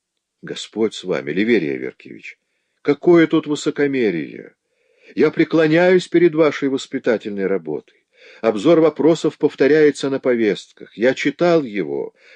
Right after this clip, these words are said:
Ваши мысли о духовном развитии солдат мне известны. Я от них в восхищении. Всё, что у вас сказано об отношении воина народной армии к товарищам, к слабым,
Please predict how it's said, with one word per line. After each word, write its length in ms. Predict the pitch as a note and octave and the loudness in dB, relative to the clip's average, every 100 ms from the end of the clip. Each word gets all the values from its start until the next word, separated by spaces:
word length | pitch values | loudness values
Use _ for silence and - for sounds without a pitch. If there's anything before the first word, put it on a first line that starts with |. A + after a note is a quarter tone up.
| _ | _
Ваши 340 | - D3 - D3+ | -2 -2 2 2
мысли 380 | E3 E3 D3 D3 | 2 -2 0 2
о 160 | A#2+ | 2
духовном 480 | B2+ B2 E3 C#3+ C#3 | -2 0 0 0 0
развитии 460 | C3+ A#2+ D#3 C#3+ C#3 | 0 0 -2 0 -2
солдат 480 | - C3 C#3 D3 | 0 0 0 -4
мне 200 | C#3 C#3+ C#3 | -4 -4 -4
известны. 640 | C3+ D3+ C#3 - D#2+ A#1+ _ _ _ _ _ - | -2 0 0 -4 -14 -14 _ _ _ _ _ -2
Я 180 | A#2+ D3 | 0 0
от 120 | D3 | -2
них 200 | D3+ - | -6 -4
в 160 | B2 | -4
восхищении. 1000 | B2+ C3 - B2+ - C#3+ D#3 C#3+ A2+ D#2+ - _ _ _ - | -4 -6 -8 -8 -4 0 0 0 -4 -6 -10 _ _ _ -4
Всё, 220 | C#3 D#3 | 0 0
что 240 | - D3+ | 4 4
у 40 | C#3+ | 4
вас 200 | C#3+ - | 0 -6
сказано 560 | - C#3 C#3 C3+ C3 | -4 -2 -2 -2 -2
об 120 | A#2+ | 0
отношении 540 | A#2 A#2+ A2+ C#3+ C3+ B2+ | -2 -2 -2 0 0 0
воина 420 | F#2+ C3 B2+ A#2+ | 2 2 2 0
народной 420 | G2+ G2+ B2 G2+ | 2 2 2 -2
армии 340 | G#2 A#2+ A2 G2 | -2 -2 -6 -6
к 80 | |
товарищам, 600 | - E2 A2 D3 - F#2+ | -4 -2 0 -2 -4 -10
к 60 | D2+ | -12
слабым, 560 | - D#2+ D3 C#3 G2+ | -8 -2 -2 0 -2